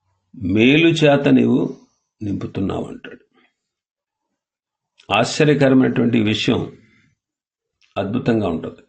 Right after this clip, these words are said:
దీర్ఘకాలము పక్షిరాజు జీవించిన పిదప అది ముసలదైనట్టు కొన్ని చిహ్నాలు దానికి కనిపిస్తాయి. ఎవరైనా దాన్ని ఆ సమయంలో చూస్తే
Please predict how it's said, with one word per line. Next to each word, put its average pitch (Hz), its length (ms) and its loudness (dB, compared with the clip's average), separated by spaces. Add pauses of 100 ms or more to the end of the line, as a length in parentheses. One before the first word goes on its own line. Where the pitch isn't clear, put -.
(120)
దీర్ఘకాలము 127 840 2
పక్షిరాజు 113 580 0
జీవించిన 101 500 -2
పిదప - 600 -6 (1600)
అది 139 160 4
ముసలదైనట్టు 151 1300 2 (520)
కొన్ని 147 240 4
చిహ్నాలు 156 560 2
దానికి 120 280 0
కనిపిస్తాయి. - 600 -6 (1900)
ఎవరైనా 190 520 4
దాన్ని 165 360 4
ఆ 131 240 0
సమయంలో 143 440 4
చూస్తే 123 760 -2